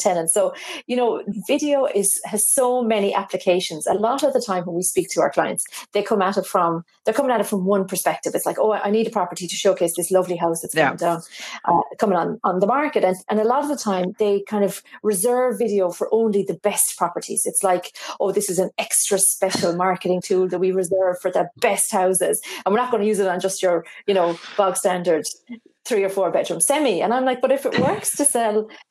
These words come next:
Speaker 1: the great houses, why wouldn't you use it on all your houses?"
Speaker 2: D-
Speaker 1: You know, and it, it just, it's, it's about broadening the mindset and really
Speaker 2: Yeah.
Speaker 1: thinking about all the different things that you can do,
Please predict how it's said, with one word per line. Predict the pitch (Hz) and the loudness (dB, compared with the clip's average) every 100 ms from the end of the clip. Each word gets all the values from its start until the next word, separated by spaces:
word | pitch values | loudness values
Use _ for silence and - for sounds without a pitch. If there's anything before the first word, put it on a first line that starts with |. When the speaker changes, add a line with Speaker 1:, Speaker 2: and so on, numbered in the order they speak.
| _ - - | _ -10 -6
Speaker 1:
the | |
great | 220 262 415 | -2 0 0
houses, | 254 208 196 254 | 0 0 0 0
why | 262 | 2
wouldn't | 349 320 | 2 2
you | 320 | 2
use | 302 | 2
it | 302 | 2
on | |
all | 302 381 415 | 2 2 2
your | 262 | 0
houses?" | 190 160 170 - - | -2 -2 -2 -4 -2
Speaker 2:
D- | 165 196 - | 0 0 -2
Speaker 1:
You | 220 254 | -2 2
know, | 233 208 - | 2 2 2
and | 226 220 - _ _ - | 2 0 -4 _ _ -8
it, | - 247 - | 0 2 2
it | - | 0
just, | 339 - - | 0 0 0
it's, | 226 - - | 0 -2 -2
it's | 220 | 0
about | 262 269 285 285 - _ - - - 214 | 0 0 0 -2 -8 _ -20 -18 -16 -6
broadening | 247 254 262 247 214 190 185 | -2 0 0 0 -2 -2 -2
the | |
mindset | 190 190 190 180 - - | 0 2 2 0 0 -2
and | - 180 - - | -4 -4 -8 -8
really | 190 254 277 | -2 0 2
Speaker 2:
Yeah. | 165 143 | 2 0
Speaker 1:
thinking | 226 214 220 | 0 0 0
about | 190 180 | 2 2
all | - 220 226 240 214 | 2 2 2 2 2
the | |
different | 208 202 196 185 | 0 0 0 0
things | 185 175 175 | 0 0 -2
that | 175 | 2
you | 180 | 2
can | 185 175 | 2 0
do, | 170 165 | 0 0